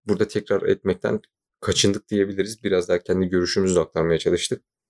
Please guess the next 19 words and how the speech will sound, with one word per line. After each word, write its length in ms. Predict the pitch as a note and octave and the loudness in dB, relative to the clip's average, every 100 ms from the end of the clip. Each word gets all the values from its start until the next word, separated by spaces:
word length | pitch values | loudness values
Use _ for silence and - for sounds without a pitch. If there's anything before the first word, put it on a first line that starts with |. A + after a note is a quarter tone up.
| _ _ - | _ _ -6
Ee, 220 | - E2+ | 0 0
Faraday 460 | - G2 G#2+ C3 A#2+ | 0 0 2 2 0
dediğimiz 400 | G#2+ A#2 B2 A#2 | -2 0 -2 -2
gibi 340 | A#2+ B2 G#2 | 0 0 0
bin 140 | G#2+ | 0
yedi 140 | A2 A2+ | 2 0
yüz 100 | A2+ | 0
doksan 360 | A2+ - A#2 | 0 0 -2
bir 80 | A#2 | 0
yılında 440 | A2 G#2 G2+ G2+ G2 | 0 2 4 2 2
doğup 300 | A#2+ A#2+ - | 0 0 -2
bin 80 | |
sekiz 220 | G#2 A2+ G#2 | -2 -2 -2
yüz 80 | |
altmış 300 | G#2 G2+ - | -2 -2 -4
yedi 100 | G#2+ | 0
yılında, 460 | G2+ F2+ F#2 A2+ A2+ _ | 2 2 2 -2 -4 _
e, 80 | F#2 | 0
ölüyor. 540 | F#2 - G#2 G2+ G#2+ | 2 2 2 2 2